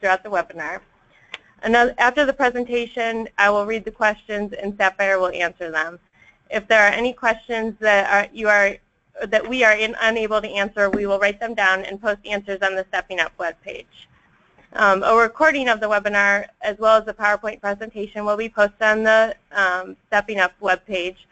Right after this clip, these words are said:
um, that can be accessed at M H A dot ohio dot gov slash stepping up. Um, and I'm going to go ahead and, um, hand it off to Sapphire and let her, um, start the presentation.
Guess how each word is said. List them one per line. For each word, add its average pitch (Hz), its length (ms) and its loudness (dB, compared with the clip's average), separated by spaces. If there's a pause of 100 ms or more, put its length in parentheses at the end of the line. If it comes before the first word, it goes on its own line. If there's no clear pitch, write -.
(240)
um, 196 200 4
that 196 140 -2
can 214 140 -8
be 208 80 -2
accessed 196 500 -2
at 170 180 -2
M 196 140 -2
H 202 240 -4
A 226 220 -2
dot 196 240 -2
ohio 190 360 2
dot 202 280 -2
gov 190 240 -2 (180)
slash 185 220 -4 (120)
stepping 196 360 -6
up. 170 180 0 (840)
Um, 208 240 4
and - 20 0
I'm 220 160 2
going 233 220 -2
to 220 120 0
go 220 220 4
ahead 226 260 2
and, 220 300 -6
um, 208 220 0
hand 226 240 -4
it 208 60 -8
off 214 240 0
to 220 140 -14
Sapphire 214 440 0
and 196 120 -2
let 196 160 -2
her, 196 220 0 (340)
um, 190 440 2
start 214 180 -2
the 214 80 -10
presentation. 226 880 -6